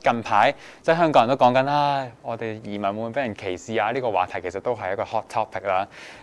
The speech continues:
咁都要諗返，其實都要奉勸返咁多位香港人，究竟你自己有冇歧視開人呢？喺香港係咪？香港其實我哋有時都見到啲唔同顏色嘅人都有唔同嘅名詞去，<laughs> 即係去鬧佢哋。咁其實大家都要去諗返，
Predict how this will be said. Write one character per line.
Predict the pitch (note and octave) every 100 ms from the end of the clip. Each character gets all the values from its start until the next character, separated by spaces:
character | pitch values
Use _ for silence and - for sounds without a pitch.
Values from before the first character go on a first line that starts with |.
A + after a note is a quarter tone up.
| -
咁 | B2+
都 | E3+
要 | D#3 B2+
諗 | A2
返， | C#3 C3
其 | A2+
實 | G2+
都 | C#3
要 | B2+ A2+ A#2
奉 | - G#2+
勸 | A2+ A2+
返 | C3
咁 | A#2+
多 | A#2+
位 | A2+
香 | B2+
港 | G#2+
人， | E2+
究 | F#2+
竟 | A#2
你 | A2+ F#2
自 | - F#2+
己 | F#2+
有 | G#2
冇 | F#2 F2+ -
歧 | F2+
視 | -
開 | F#2+ A2+
人 | A2 -
呢？ | F#2+
喺 | F#2+ F#2+ G2+ -
香 | A#2+ A2+
港 | G2 G2+
係 | G#2
咪？ | F#2 G2 - - - -
香 | F#3
港 | E3+
其 | C#3+
實 | B2
我 | A2+
哋 |
有 | A2 A2
時 | G#2
都 | C3+ C#3 C#3 - - - - - - - -
見 | D3
到 | C3 C3 C#3+ D3+
啲 | E3+ D3+
唔 | G#2+
同 | A#2
顏 | F#2
色 | A#2
嘅 | B2+
人 | G2 G2
都 | C3+
有 | A2 G#2 -
唔 | A#2+ G#2+
同 | A#2 G#2
嘅 | A#2 A#2
名 | A#2+ G2 F#2+
詞 | - A#2
去， | G#2 B2+ B2 B2 -
<laughs> | - -
即 | G3
係 | F3 E3
去 |
鬧 | C#3 A2 A2+
佢 | C#3
哋。 | C3
咁 | D#3+ A3+
其 | -
實 | B2 A2+ -
大 | B2+
家 | C3 F#3+
都 | G#3+
要 | F3+
去 | D3
諗 | C3 C3
返， | F#3 F#3